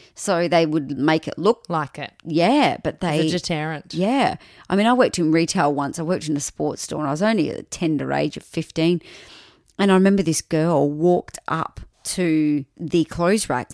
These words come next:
Speaker 1: She just grabbed a whole stack of coat hangers, hooked it off, threw it over the trolley and walked off.
Speaker 2: What? Oh, that's bizarre.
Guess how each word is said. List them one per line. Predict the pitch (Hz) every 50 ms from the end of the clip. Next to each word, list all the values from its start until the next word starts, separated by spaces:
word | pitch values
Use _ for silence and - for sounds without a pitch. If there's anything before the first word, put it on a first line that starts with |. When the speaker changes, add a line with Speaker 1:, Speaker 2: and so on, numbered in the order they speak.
| _ _
Speaker 1:
She | - - -
just | - 233 208 -
grabbed | - 160 160 131 -
a | - 143
whole | 135 - - - - - - - - 147 147 151 151 160 160 156 151 151 151 156 156 143 151 -
stack | - - - - - 113 143 170 - -
of | -
coat | - - 180 - -
hangers, | 147 160 - 143 139 165 160 - _ _ _ _
hooked | - 269 269 - - -
it | 185 165
off, | 175 170 120 196 202 - _ _ _ _ _ _
threw | - 240 247 262 226
it | -
over | 196 185 170
the | 156 175
trolley | - - 220 226 226 185 175 175 - _ _
and | - 269 277 277 277
walked | 311 294 - _ - -
off. | 349 403 415 - - - -
Speaker 2:
What? | 175 196 277 466 571 - - - _ _ 247
Oh, | 277 320 339 226 135 127 117
that's | 139 - -
bizarre. | - 175 151 131 135 147 170 202 269 330 294 127 -